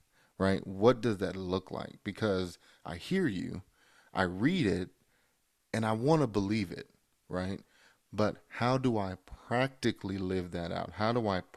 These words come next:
practically do the things you're saying? And I think that's one of the more powerful things when we connect being not okay to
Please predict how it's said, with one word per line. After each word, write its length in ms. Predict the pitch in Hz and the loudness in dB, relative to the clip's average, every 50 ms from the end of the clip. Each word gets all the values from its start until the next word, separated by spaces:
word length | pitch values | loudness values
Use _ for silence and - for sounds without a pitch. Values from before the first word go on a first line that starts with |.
| - - - | -18 -10 -6
practically 840 | 113 113 117 120 - - - 107 90 - 95 90 87 92 92 92 - _ - - - - - - - - - - 98 92 | -4 -2 -2 -2 -2 -2 -2 -2 -2 0 -2 -2 -2 -2 -4 -6 -8 _ -20 -20 -20 -20 -20 -20 -20 -20 -18 -16 -14 -6
do 560 | 95 107 110 107 107 101 98 95 92 90 85 - - | 0 2 2 2 4 2 2 0 -2 -4 -6 -8 -6
the 100 | 101 95 | -6 -4
things 300 | - - 107 95 90 90 | -2 0 0 0 0 -2
you're 100 | 90 85 | -4 -4
saying? 380 | - - - 92 90 87 90 - - | -4 -4 -2 -2 -2 -2 -4 -4 -2
And 100 | 98 101 | 2 2
I 60 | 101 98 | 2 2
think 320 | - 131 120 98 - - | 2 0 -2 -2 -4 -2
that's 320 | - 104 110 104 - - | 0 2 2 0 -2 -6
one 240 | 95 95 92 98 98 | -6 -4 -2 0 0
of 80 | 95 90 | 0 -2
the 80 | 92 | -2
more 180 | 92 92 92 90 | -2 -2 -2 -4
powerful 560 | - - - - 104 101 104 95 - - 92 | -4 -6 -4 0 2 2 2 2 0 -4 -8
things 320 | - - 101 95 90 87 90 | -6 -4 -4 -4 -4 -4 -4
when 280 | 87 98 98 95 92 | -4 -2 0 0 0
we 180 | 95 98 92 87 _ _ _ _ - | -2 -4 -6 -8 _ _ _ _ -16
connect 600 | - - 104 95 90 95 104 104 95 - - - 98 | -8 -4 -2 -2 0 2 2 2 2 0 -4 -6 -4
being 320 | 101 101 101 95 92 95 | -2 -2 -2 -2 -2 -2
not 220 | 92 92 95 98 95 | -2 -2 0 0 0
okay 480 | 87 82 - 98 92 95 123 151 156 _ _ _ _ _ _ - - _ _ - | 0 0 0 0 0 0 -2 -6 -10 _ _ _ _ _ _ -20 -20 _ _ -2
to 240 | - 113 101 92 87 | 2 2 2 2 0